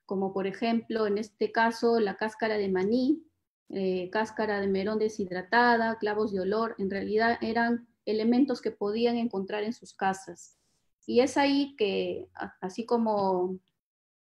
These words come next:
el arquitecto tiene esa capacidad, ¿no? de,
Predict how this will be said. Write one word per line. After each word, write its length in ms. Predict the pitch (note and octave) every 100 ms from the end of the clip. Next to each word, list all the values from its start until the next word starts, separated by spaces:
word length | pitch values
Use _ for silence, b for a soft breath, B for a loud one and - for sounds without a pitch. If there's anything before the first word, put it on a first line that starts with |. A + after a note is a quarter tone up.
| _ _ _ _
el 120 | G#3
arquitecto 520 | G#3 G#3+ G#3+ B3 A#3+
tiene 180 | B3 A#3+
esa 180 | B3+ C#4+
capacidad, 640 | A#3 A3+ G3 G3+ G#3 A3
¿no? 300 | G3 F#3+ G#3
de, 460 | G3+ F#3+ F#3 F3+ G3